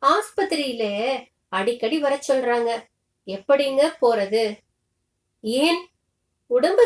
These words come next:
சரியில்லைன்னா கவனிச்சுக்கத்தானே வேணும். இப்ப பாரு, ஆயுசு முழுக்க இவன் குருடனா இல்ல இருப்பான்?" அந்த பெண் மெல்லிய குரலில் சொன்னாள்.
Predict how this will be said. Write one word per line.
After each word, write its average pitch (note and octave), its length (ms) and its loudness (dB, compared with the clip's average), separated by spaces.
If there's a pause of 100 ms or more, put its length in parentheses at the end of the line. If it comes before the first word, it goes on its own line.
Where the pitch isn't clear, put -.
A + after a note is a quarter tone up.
சரியில்லைன்னா E4 720 0
கவனிச்சுக்கத்தானே C4 960 -2
வேணும். A#3 440 0 (440)
இப்ப A#3+ 260 -4
பாரு, C4+ 360 2 (360)
ஆயுசு A#3+ 440 0
முழுக்க D4+ 380 0
இவன் B3+ 360 -4
குருடனா D4+ 420 0
இல்ல A#3+ 220 -4 (120)
இருப்பான்?" C4+ 520 -2 (1120)
அந்த D#4+ 280 0
பெண் G4 300 -2 (320)
மெல்லிய F4 520 4
குரலில் A3+ 500 0
சொன்னாள். G3 460 -6